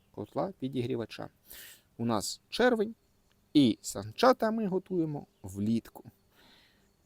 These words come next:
щоб взимку бути у повній бойовій готовності. Хоча я вам скажу, що я користуюся підігрівачем фактично, фактично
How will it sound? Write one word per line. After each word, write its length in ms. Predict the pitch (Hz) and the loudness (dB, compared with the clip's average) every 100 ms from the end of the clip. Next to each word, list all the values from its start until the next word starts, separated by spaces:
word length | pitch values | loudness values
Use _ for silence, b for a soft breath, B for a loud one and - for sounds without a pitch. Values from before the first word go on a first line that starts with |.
| _ _ _ _ | _ _ _ _
щоб 540 | - - - 107 90 - _ _ | -14 -6 2 2 2 -8 _ _
взимку 640 | 120 120 196 233 226 233 180 - | -10 -2 0 -2 -4 -10 -14 -14
бути 420 | 110 135 175 - - | -10 -8 -6 -8 -8
у 100 | 117 | -10
повній 540 | - - 208 208 160 | -6 0 0 0 -8
бойовій 500 | 117 95 101 113 170 - | -4 -4 -2 -4 -8 -10
готовності. 840 | 98 117 - 90 80 117 - - - - B B B B | -10 -10 -8 -10 -10 -14 -20 -20 -20 -20 B B B B
Хоча 300 | - - 135 | -6 2 6
я 140 | 165 | 8
вам 180 | 262 220 | 6 4
скажу, 440 | - 180 180 180 - | 0 -4 -2 -2 -4
що 260 | - - | -16 -10
я 360 | 92 98 190 240 _ _ _ - | -6 2 2 2 _ _ _ -10
користуюся 540 | - 147 - 147 - | -4 -2 -2 -4 -4
підігрівачем 680 | 127 131 131 123 123 - 123 | -6 -4 -2 0 0 -2 -10
фактично, 760 | - - - 208 208 190 175 160 | -10 -12 -6 -6 -4 -8 -10 -10
фактично 520 | - - 202 - 185 | -12 -6 -4 -4 -12